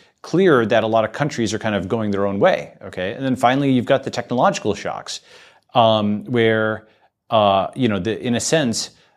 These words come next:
um, you know, for, like, the A B Cs of economic apocalypse for blue America in particular are,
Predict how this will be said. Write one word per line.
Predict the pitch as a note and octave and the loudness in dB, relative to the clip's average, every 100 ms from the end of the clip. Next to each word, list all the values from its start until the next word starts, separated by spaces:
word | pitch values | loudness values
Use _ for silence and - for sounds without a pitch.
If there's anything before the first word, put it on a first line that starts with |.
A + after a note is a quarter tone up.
| - | -6
um, | B2 G#2+ G2+ G2 F#2+ E2+ _ _ _ _ _ _ _ _ _ - | 0 2 2 0 -4 -8 _ _ _ _ _ _ _ _ _ -12
you | C#3 | -4
know, | G2 E2+ | -4 -4
for, | - A2+ G2 | -4 -6 -4
like, | A2 A2 | -2 -2
the | C3+ | 2
A | C3+ | 4
B | C3 C3+ | 4 4
Cs | - C#3+ A#2 | 2 0 0
of | G#2 | 0
economic | G#2 B2 A2+ A#2 G#2+ | -2 -4 -4 -6 -6
apocalypse | F2 G#2+ G#2+ G2+ F2+ - - _ _ | -2 -2 -2 -4 -6 -8 -12 _ _
for | _ - G#2+ G#2 F#2+ F#2+ | _ 0 2 4 2 0
blue | A#2 G2+ A#2+ F3 | -6 0 4 4
America | C#3+ A2 G#2+ G2+ | 2 0 -2 -2
in | G2 | -6
particular | F#2+ F2+ D#3+ A2 F#2 E2 E2 - _ _ _ | -8 -6 -6 -4 -4 -4 -8 -14 _ _ _
are, | A2+ G#2 G2+ G2+ G2 | 2 4 6 4 2